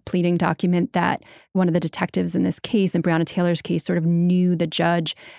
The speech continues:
that they went to and particularly went to that judge because they expected there would be little scrutiny.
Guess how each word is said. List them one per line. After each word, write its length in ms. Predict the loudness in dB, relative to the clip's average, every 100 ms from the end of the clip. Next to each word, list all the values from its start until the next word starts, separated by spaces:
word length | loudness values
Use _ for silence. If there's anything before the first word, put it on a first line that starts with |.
| -6
that 140 | 0
they 100 | 2
went 220 | 2 0
to 140 | 0 0
and 220 | 0 -4
particularly 340 | -4 0 2 2
went 240 | 2 0
to 80 | 0
that 180 | -2 -2
judge 360 | 0 0 -2
because 400 | -6 -4 -4 -2
they 300 | 0 0 0
expected 520 | -2 -6 -4 -4 -2
there 100 | -2
would 120 | -2 0
be 100 | -2
little 220 | -2 -4
scrutiny. 560 | -4 -4 -4 -2 -2